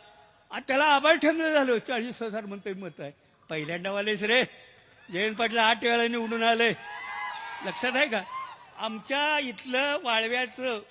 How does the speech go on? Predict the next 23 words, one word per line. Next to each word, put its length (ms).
साधं 460
गावातलं 600
पोरग 640
ग्रामपंचायतचं 680
उभं 200
राहिलं 420
तर 100
गोप्याचा 520
पराभव 480
आम्ही 160
करू 240
शकतो. 320
आता 240
मनाव 320
घेतलंय, 360
छुट्टी 600
नाही. 360
कुणाचं 460
बी 120
पोरगा 380
असू 220
दे, 240
म्हशीच्या 540